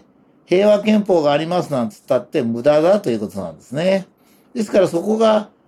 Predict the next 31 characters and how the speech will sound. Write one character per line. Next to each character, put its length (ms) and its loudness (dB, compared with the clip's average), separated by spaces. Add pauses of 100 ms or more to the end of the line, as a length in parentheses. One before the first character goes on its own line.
(180)
僕 180 0
は 200 0 (100)
今 120 4
日 40 -4
こ 100 -4
れ 120 0
言 120 2
う 20 -4
の 100 0
は 80 0
で 80 -10
す 120 -14
ね、 260 -4 (480)
え 140 -2
ー、 60 -2
日 100 0
本 180 4
が 160 2
戦 140 -2
争 240 0
を 40 -2
回 220 -2
避 20 -2
し 160 -8
よ 120 0
う 20 -8
と 80 -8
か、 80 -10
今 180 0
度 100 0
今、 320 -4